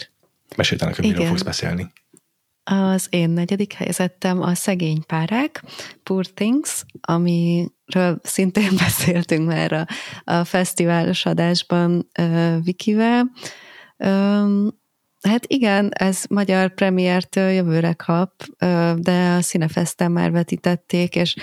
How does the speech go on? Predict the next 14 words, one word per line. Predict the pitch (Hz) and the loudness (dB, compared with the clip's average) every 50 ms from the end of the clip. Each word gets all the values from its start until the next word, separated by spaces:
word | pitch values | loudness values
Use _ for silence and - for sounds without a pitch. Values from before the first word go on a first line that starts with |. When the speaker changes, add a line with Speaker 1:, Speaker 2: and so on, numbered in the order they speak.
| - - - - - | -14 -14 -12 -4 -2
Speaker 2:
most | 170 160 - | -2 -2 0
itt | - 180 - _ | -2 -4 -4 _
tennék | - 202 196 190 190 185 180 170 170 | 0 0 2 4 4 4 2 2 2
egy | - 170 165 170 180 | 0 0 0 0 0
ilyen | 185 180 185 185 190 190 | 2 2 2 2 2 0
kitérőt | 185 - 202 - - 180 175 180 180 170 180 180 - | 0 -2 -4 0 0 0 2 2 2 0 0 0 0
erre | 180 180 180 180 180 180 175 180 180 180 175 | 2 2 2 2 2 2 2 2 2 2 0
a, | 170 - - _ - 180 | 0 -2 -6 _ -2 0
az | 180 180 180 180 180 175 175 - | 0 2 2 2 2 0 -2 -4
évek | - - 180 180 175 170 170 165 170 - - | -2 -2 0 0 2 2 0 0 -2 -2 -2
és | 175 175 - - - | -2 -2 0 0 0
a | 175 175 175 180 180 - | 2 2 2 2 0 0
listák, | 170 185 185 180 - - - 170 165 170 180 - - - - - - - - - _ - | -2 -2 -2 -2 -4 -2 0 2 2 2 0 -2 -6 -18 -18 -20 -20 -20 -20 -20 _ -4
ö, | - 180 180 180 175 170 170 | -2 0 2 2 2 2 0